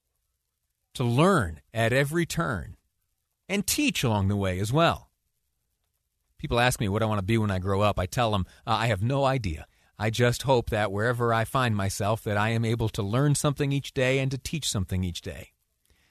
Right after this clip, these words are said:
And I'll take that attitude with me onto Washington, D C. In one hour from now, I'll be in the car,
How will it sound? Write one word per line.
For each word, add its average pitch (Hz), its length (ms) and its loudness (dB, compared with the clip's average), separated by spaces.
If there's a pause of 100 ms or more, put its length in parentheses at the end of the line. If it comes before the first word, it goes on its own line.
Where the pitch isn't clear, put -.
(220)
And 98 100 -2
I'll 104 100 0
take 160 300 0
that 120 200 2
attitude 113 540 0
with 120 260 0
me 104 220 2 (300)
onto 104 560 0 (240)
Washington, 107 500 0
D 104 200 0
C. 90 440 -6 (1300)
In 104 100 -2
one 147 140 0
hour 151 180 4
from 156 180 -2
now, 135 220 2
I'll 131 80 2
be 127 180 -2
in 131 80 -2
the 147 60 -4
car, 87 400 -6